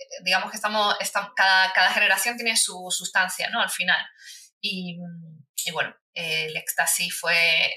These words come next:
la época de, de los noventa y, y durante mucho más tiempo, luego vinieron las anfetaminas, en fin. Mm, hay, hay para todas las generaciones y hemos tenido la generación de la coca y hemos tenido la generación de la marihuana y del L S D.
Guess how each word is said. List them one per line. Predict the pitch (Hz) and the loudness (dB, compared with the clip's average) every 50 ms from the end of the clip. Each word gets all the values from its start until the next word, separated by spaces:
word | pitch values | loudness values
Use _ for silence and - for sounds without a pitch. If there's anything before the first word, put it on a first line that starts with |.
| - - - | -2 -2 0
la | 170 165 160 | 2 2 2
época | 160 170 170 - 175 170 170 165 | 0 -2 0 2 2 2 4 2
de, | 165 165 165 160 175 165 - | 2 2 4 4 2 2 0
de | 180 180 | -2 0
los | 180 180 180 | 0 0 0
noventa | 180 175 175 196 202 214 208 214 208 202 208 208 208 208 - - - - _ _ _ _ _ - | 0 0 2 2 2 2 0 2 4 4 6 4 2 0 -4 -10 -16 -20 _ _ _ _ _ -10
y, | 190 185 175 170 170 170 165 170 175 - - | -10 -8 -8 -8 -8 -10 -10 -10 -12 -12 -12
y | 190 185 | -10 -6
durante | 185 180 180 180 180 180 | -2 -2 -2 0 -2 -4
mucho | 185 180 - 190 185 180 - - | -2 -2 -2 -2 -2 -4 -6 -6
más | 160 - - | -8 -4 0
tiempo, | - 226 233 220 214 214 | 0 0 2 0 0 0
luego | 196 185 185 185 | 2 2 2 2
vinieron | 180 175 175 175 | 4 4 4 4
las | 170 175 180 | 2 2 0
anfetaminas, | 180 - 180 170 165 - 214 226 226 220 214 214 214 214 - 185 | -2 -4 -2 -2 0 2 2 2 4 4 6 6 6 6 4 2
en | 185 - | 0 -2
fin. | - - 160 - _ _ _ _ _ _ _ _ _ _ _ 185 | -4 -6 -6 -10 _ _ _ _ _ _ _ _ _ _ _ -18
Mm, | 185 185 180 175 175 165 170 - - - - - _ _ _ _ _ _ - | -14 -12 -12 -12 -12 -12 -14 -16 -16 -18 -20 -20 _ _ _ _ _ _ -2
hay, | - 190 196 196 190 185 180 - - | 2 2 4 4 4 2 2 2 2
hay | 190 202 214 220 226 220 | 2 2 4 2 0 2
para | 214 214 190 180 180 | 2 2 4 4 2
todas | 196 208 196 190 | 4 4 4 4
las | - - | 4 2
generaciones | 196 185 180 175 175 175 - 202 196 208 226 262 277 285 240 190 | 0 0 2 2 0 0 0 0 2 2 2 2 2 0 0 -2
y | 180 | -2
hemos | 180 180 - | -4 -4 -6
tenido | - 175 175 175 175 | -6 -4 -2 0 0
la | 175 175 | 0 2
generación | - 165 156 156 - 160 | 2 0 0 0 -2 -4
de | 160 - | -2 0
la | - - | 0 2
coca | - 254 269 269 - - - 135 131 | 4 2 2 2 4 4 4 4 4
y | 131 160 | 2 0
hemos | 170 180 - | -2 -4 -6
tenido | 180 180 175 | -4 0 0
la | 165 165 | 0 0
generación | - 165 160 160 - - 165 | 0 0 -2 -2 -4 -6 -6
de | - | -4
la | - - | -4 -2
marihuana | - - - - 214 226 226 226 226 226 220 214 | -2 -4 -4 0 2 2 4 4 4 4 4 2
y | 208 | 0
del | 190 180 175 | -2 -2 -4
L | 160 160 | -4 -4
S | 165 - - - | -4 -4 -2 2
D. | 208 226 233 233 233 233 | 2 4 4 4 2 2